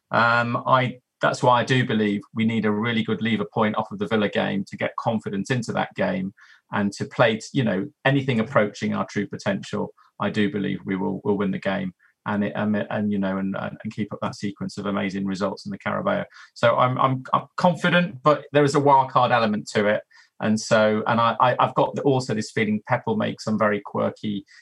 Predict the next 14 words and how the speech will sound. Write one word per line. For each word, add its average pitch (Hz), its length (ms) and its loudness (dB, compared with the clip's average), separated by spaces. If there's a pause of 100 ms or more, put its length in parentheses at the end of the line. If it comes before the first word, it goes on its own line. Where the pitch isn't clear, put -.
(140)
team 110 260 0
choices. 104 720 -2
Don't 127 160 4
ask 113 180 -6
me 107 60 -2
what 101 160 -4
they 104 100 -2
are, 98 140 -2
Sarah. 98 420 -2 (100)
I've - 140 -6
got - 180 -10 (120)
absolutely - 420 -4
no 98 140 -4
idea. 101 300 -10